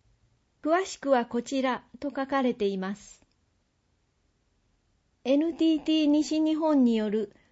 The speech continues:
特殊詐欺対策にかかる補助金。ナンバーディスプレイ、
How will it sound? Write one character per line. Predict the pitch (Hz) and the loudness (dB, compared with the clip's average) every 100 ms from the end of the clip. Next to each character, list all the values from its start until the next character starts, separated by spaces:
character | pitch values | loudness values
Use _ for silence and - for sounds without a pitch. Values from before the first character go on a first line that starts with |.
| _ | _
特 | 254 254 | -6 -2
殊 | 320 330 302 | -2 -2 -2
詐 | 302 | -2
欺 | 285 277 | -2 -2
対 | 302 285 | 0 0
策 | 254 233 233 | 0 -4 -4
に | 208 208 | -4 -4
か | 233 | -6
か | 233 302 | -2 0
る | 262 | 0
補 | 202 202 | 0 -2
助 | 208 208 | -4 -4
金。 | 214 196 - _ _ _ _ _ _ _ _ _ _ _ _ - | -6 -6 -8 _ _ _ _ _ _ _ _ _ _ _ _ -4
ナ | 254 311 | -2 0
ン | 320 | 0
バ | 311 294 | 0 0
ー | |
デ | 285 | -2
ィ | |
ス | 311 - | -4 -6
プ | 226 | -2
レ | 190 | -2
イ、 | 170 | -4